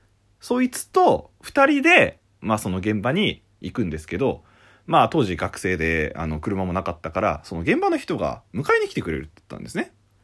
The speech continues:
だから、二時間、まあ、車の中、その人の車で、まあ、現場に行くわけですよ。でですよ。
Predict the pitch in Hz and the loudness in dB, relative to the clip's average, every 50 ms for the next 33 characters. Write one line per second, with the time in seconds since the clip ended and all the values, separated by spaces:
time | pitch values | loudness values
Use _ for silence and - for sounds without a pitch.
0 | _ _ _ _ _ _ _ _ _ - 185 180 160 175 165 120 101 113 131 165 | _ _ _ _ _ _ _ _ _ -4 0 2 4 6 6 6 6 2 0 -2
1 | 170 - 151 160 180 151 95 - - - - 87 92 - 104 92 92 98 90 92 | 0 2 2 2 2 0 -2 -4 -8 -12 -10 -8 -8 -6 -4 -4 -2 -2 -2 -2
2 | 107 - 98 92 - - 95 92 92 - - - - 98 95 82 - 123 123 139 | -2 -2 -2 -4 -4 -6 -8 -8 -8 -8 -12 -10 -8 -6 -6 -4 -4 -4 -2 0
3 | 180 220 269 254 151 - - - 85 78 - 90 87 85 85 85 85 82 - 92 | 2 4 4 4 4 2 -2 -4 -6 -6 -4 -4 -4 -4 -4 -4 -6 -6 -6 -8
4 | 82 - 73 73 - - - - - _ _ _ _ _ _ _ _ _ _ - | -8 -8 -12 -14 -14 -14 -16 -16 -18 _ _ _ _ _ _ _ _ _ _ -4
5 | 92 110 147 135 92 82 - - - | 0 2 2 2 2 -2 -4 -8 -12